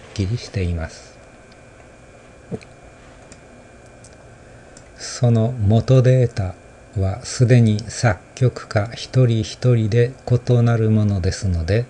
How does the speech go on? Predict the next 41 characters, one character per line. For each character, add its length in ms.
そ 200
の 160
特 300
徴 340
が 260
作 320
曲 340
家 180
の 260
個 180
性 400
と 140
し 120
て 240
愛 280
好 360
さ 160
れ 120
た 180
り、 180
毛 140
嫌 320
い 140
さ 240
れ 100
た 180
り 120
し 160
ま 160
す。 260
そ 280
れ 160
は 180
と 140
も 160
か 160
く、 200
作 300
曲 320
家 180
も 200